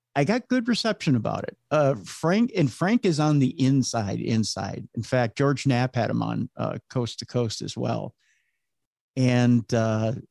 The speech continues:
he, he's got documents. He's got, he's got things that,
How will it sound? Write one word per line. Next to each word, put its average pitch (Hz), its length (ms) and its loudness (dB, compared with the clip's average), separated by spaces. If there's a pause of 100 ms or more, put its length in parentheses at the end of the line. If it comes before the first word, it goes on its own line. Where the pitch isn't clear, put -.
(380)
he, 165 800 0 (1300)
he's 143 300 0
got 120 200 2
documents. 151 800 0
He's 135 220 2
got, 123 300 4 (180)
he's 131 180 2
got 151 260 2
things 135 340 4
that, 117 240 4